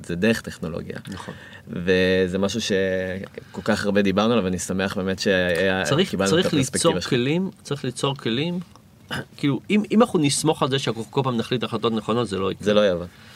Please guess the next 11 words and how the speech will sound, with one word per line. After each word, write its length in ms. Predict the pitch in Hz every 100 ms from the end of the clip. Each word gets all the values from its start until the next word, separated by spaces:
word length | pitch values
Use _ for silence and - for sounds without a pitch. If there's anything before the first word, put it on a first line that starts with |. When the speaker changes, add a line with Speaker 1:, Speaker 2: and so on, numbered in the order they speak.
| - - -
Speaker 2:
אבל 220 | - 104 -
אם 240 | 190 170 - -
ניתן, 240 | 117 110 139
נבנה 480 | 127 113 110 107 127
לעצמנו 400 | 143 143 110 104
כלים 380 | - 110 143 120
שעוזרים 1300 | - - 90 104 - - - - - - - 98 131
לנו 100 | 120
להתנהג 340 | 104 113 120 127
טוב, 360 | 202 180 180 - - - - - - - - - - -
אה, 120 | 117